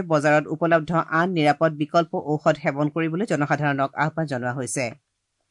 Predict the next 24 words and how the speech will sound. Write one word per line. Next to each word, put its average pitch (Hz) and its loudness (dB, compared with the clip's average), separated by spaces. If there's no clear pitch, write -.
সমগ্ৰ 254 4
বিশ্বই 170 2
আজি 156 2
মাজনিশা 180 2
বাৰ 143 6
বজাৰ 151 4
লগে 165 2
লগে 180 -2
এটা 156 4
নতুন 190 -2
বছৰক 131 -2
আদৰিব। 127 -2
নতুন 160 0
বছৰটো 190 0
আদৰাৰ 147 2
বাবে 135 0
প্ৰান্তে 147 2
প্ৰান্তে 147 0
উৎসাহ 175 -2
উদ্দীপনা 147 -2
পৰিলক্ষিত 135 -2
হৈছে। 131 -2
ৰাষ্ট্ৰপতি 226 2
শ্ৰীমতী 156 2